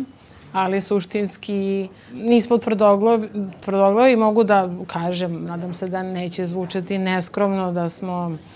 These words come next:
plemenite naravi i da smo jako osetljivi. S jedne strane, njega ćete čuti u onom momentu kako je ljud, besan, drami, ne znam šta, a s druge strane gleda film u kome, ne znam, a, se konj povredio ili je pas, o, ili mačka,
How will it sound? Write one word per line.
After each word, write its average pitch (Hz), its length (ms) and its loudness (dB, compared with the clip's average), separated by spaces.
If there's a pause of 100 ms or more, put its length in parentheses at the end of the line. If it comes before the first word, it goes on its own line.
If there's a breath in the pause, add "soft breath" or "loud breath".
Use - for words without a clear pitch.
(220 loud breath)
plemenite 202 600 4
naravi 175 760 -2
i 170 340 -4
da 165 500 -4 (380)
smo 196 180 -6
jako 190 260 2
osetljivi. 220 600 2 (260 loud breath)
S - 80 -4
jedne 220 220 2
strane, 214 380 2
njega 208 280 0
ćete 202 260 -4
čuti 202 340 -2
u - 20 2
onom 202 140 0
momentu 202 340 0
kako 220 240 4
je 254 120 8
ljud, 277 240 6
besan, 202 600 2
drami, 202 460 4
ne 190 120 2
znam 190 180 0
šta, 240 180 2
a 240 280 8
s 233 40 2
druge 233 220 2
strane 240 400 0
gleda 226 260 4
film 247 380 2
u 226 120 2
kome, 220 300 0
ne 208 200 2
znam, 190 400 0 (360 loud breath)
a, 220 200 -2
se 196 160 -2
konj 220 340 4
povredio 214 760 2
ili 196 120 2
je 190 80 2
pas, 208 640 4
o, 185 600 -4
ili 190 200 -4
mačka, 208 580 4